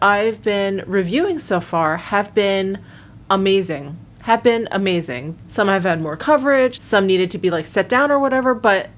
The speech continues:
they're all, like, really good performers. I haven't had any problems with any of them yet. I am really, really impressed.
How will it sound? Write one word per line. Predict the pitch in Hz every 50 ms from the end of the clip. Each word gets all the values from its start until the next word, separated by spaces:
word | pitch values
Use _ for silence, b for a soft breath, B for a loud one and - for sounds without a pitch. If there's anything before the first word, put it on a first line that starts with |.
| - - -
they're | 190 180 214 214 190 - -
all, | 214 233 254 277 294 285
like, | 254 220 208 202 - - - -
really | 185 180 185 202 233 240 247 247
good | 180 175 - 208 202 202 196 - -
performers. | - 196 180 - - 190 180 160 151 131 143 - - -
I | 180 180
haven't | 175 180 202 214 226 233 233 226
had | 226 226 202 185 185 175 - -
any | - 185 190 196 214
problems | 202 - - 190 175 175 160 175 170 165 170 170 170 - - - B B B B B B B B
with | - 185 180 - -
any | 190 185 180 180 175
of | 170 151 147
them | 165 151 156 151 147 151 147 151 - - - -
yet. | - 151 - - - - - - - - - - - - - -
I | - - 190 196
am | 190 196 190 185 - - 160 165 175
really, | 196 208 202 202 214 214 202 -
really | - 175 180 185 170 180 -
impressed. | - 175 175 - - 143 117 151 - - - - -